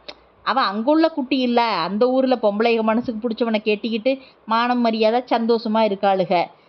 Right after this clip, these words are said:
அப்படின்னா. கைய ஊனி எழுந்து, "செந்திலாண்டவா, வேல்முருகா"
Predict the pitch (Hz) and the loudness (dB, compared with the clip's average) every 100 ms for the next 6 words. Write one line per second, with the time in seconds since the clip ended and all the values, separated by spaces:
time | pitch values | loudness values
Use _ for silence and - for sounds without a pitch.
0 | _ - 175 185 185 175 180 - _ _ | _ -8 -4 -2 -2 0 -4 -6 _ _
1 | _ _ 254 254 277 240 240 240 208 214 | _ _ -4 0 2 2 0 2 0 0
2 | 214 233 175 170 - - 262 254 226 208 | 2 4 2 0 -6 -2 0 2 2 0
3 | 196 190 190 202 208 190 202 240 208 190 | 0 2 2 2 0 2 0 2 0 0
4 | 175 180 180 196 170 | 0 2 2 0 -2